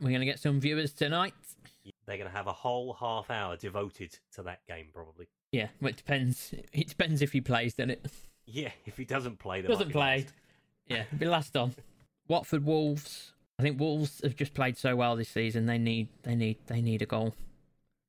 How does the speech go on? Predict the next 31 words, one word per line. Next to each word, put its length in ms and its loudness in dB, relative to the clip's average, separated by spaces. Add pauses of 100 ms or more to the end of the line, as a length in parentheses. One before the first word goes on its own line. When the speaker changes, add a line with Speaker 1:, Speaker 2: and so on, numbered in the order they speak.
Speaker 2:
They 80 -10
do. 280 0 (400)
They 100 -12
do. 300 -4
They 140 -10
look 180 -10
like 180 -8
they 160 -10 (460)
Speaker 1:
And 200 0
I 80 2
think, 260 -2
I 60 0
think 240 0
Watford 260 2
will 80 4
give 160 2
them 120 2
chances, 720 -4
like 220 2
everyone 260 2
else. 280 -2 (260)
You 120 0
know, 80 0
they've 260 0
made 280 0
chances 400 0
against 460 -2
three 200 2
really 200 4
good 200 -2
teams. 460 -2